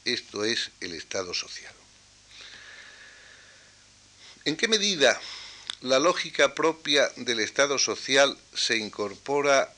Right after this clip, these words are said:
a los tratados constitutivos de la Comunidad Económica Europea? En escasa medida, y ahora sí que lamento no tener aquí mis, mi esquema. Eh, en la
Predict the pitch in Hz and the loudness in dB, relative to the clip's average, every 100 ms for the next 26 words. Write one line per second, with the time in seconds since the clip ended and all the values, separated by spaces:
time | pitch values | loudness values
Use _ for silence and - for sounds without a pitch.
0 | - 110 110 104 101 - 104 98 143 143 | -6 -4 -2 -4 -6 -6 -6 0 2 2
1 | 135 123 - 110 - 98 104 - 139 135 | 0 -6 -8 -12 -10 -14 -14 -12 -10 -6
2 | 131 120 - 110 104 107 101 - 95 95 | -6 -6 -8 -10 -6 -4 -4 -6 -12 -12
3 | 104 127 127 - 113 - 113 120 110 110 | -4 0 -2 -4 -8 -6 -6 -6 -8 -6
4 | 107 95 90 - - - - - - - | -6 -6 -12 -12 -14 -14 -18 -20 -20 -20
5 | - - - - - _ - - - - | -20 -18 -20 -20 -20 _ -20 -20 -20 -16
6 | - 113 110 - 107 - 165 165 131 117 | -10 -8 -10 -12 -12 -8 -6 -6 -6 -6
7 | 135 139 - - 110 117 - - 107 98 | -4 -4 -6 -10 -10 -10 -12 -8 -8 -6
8 | 117 120 107 101 98 98 98 92 - 98 | -8 -6 -8 -8 -12 -10 -8 -8 -10 -14
9 | 90 85 - - - - - - - - | -14 -10 -10 -12 -20 -20 -20 -20 -20 -18
10 | 92 92 - - - - - - - - | -14 -8 -6 -6 -8 -20 -20 -16 -16 -16
11 | - - - - - - 139 123 117 113 | -18 -20 -20 -20 -14 0 4 4 4 0
12 | - - - - - - - - - _ | -6 -20 -20 -20 -20 -20 -20 -20 -20 _
13 | _ _ _ _ - _ _ - - - | _ _ _ _ -20 _ _ -20 -20 -20
14 | - - 160 156 151 143 - | -10 -2 0 4 6 6 2